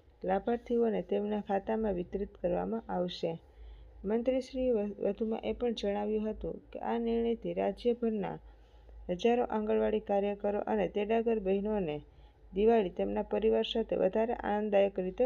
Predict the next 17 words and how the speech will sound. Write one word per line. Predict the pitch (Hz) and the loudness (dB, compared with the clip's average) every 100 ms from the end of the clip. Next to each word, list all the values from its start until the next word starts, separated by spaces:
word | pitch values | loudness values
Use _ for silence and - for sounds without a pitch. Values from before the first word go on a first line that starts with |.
| 254 | 0
ઉજવી | - 196 196 | -2 -2 -6
શકશે. | 185 185 180 - | -4 -4 -4 -10
આમ, | - - 202 | -4 -2 -2
મહારાષ્ટ્ર | 170 202 240 240 240 - 233 | -4 -2 0 0 0 -2 -4
સરકાર | 208 202 208 | -4 -4 -4
દ્વારા | 202 220 190 160 - - - - _ - - - 185 | 0 0 0 -4 -10 -20 -20 -20 _ -20 -20 -14 0
દિવાળીના | 208 240 240 233 233 | 2 2 2 -2 -4
તહેવાર | 214 202 208 202 | -2 0 0 0
પૂર્વે | - 202 180 | -2 0 0
જે | 170 202 | 2 0
છે | 208 226 | 2 0
તે | 196 196 | 0 -2
ભાઈબીજની | 196 208 220 226 220 226 | 0 0 0 -2 -2 -4
અનેરી | 196 202 208 214 | 0 0 0 0
ભેટ | 190 190 190 | 2 0 0
આપી | 165 170 165 | -2 -4 -6
છે | - | -6